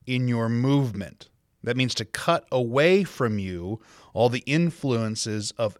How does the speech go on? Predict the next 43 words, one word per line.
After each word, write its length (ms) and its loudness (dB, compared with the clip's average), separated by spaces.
excess 640 -2
indulgences 880 0
that 240 -10
keep 360 -2
you 200 2
from 300 0
being 280 2
freely 580 2
able 560 -2
to 220 0
look 400 4
and 240 -2
move 420 0
forward 1160 2
toward 460 0
the 120 2
hope 420 0
of 520 0
the 180 -6
expectation, 800 -6
or 40 -6
the 80 -6
hope 300 -4
or 80 -2
the 100 -6
expectation 720 -4
of 160 -2
God's 280 2
grace. 360 2
'Cause 160 -8
that's 160 2
the 80 -2
very 160 4
next 220 -2
thing 160 2
that 100 6
it 80 0
says, 240 4
is 80 -6
be 100 0
sober 380 2
and 120 0
hope 480 2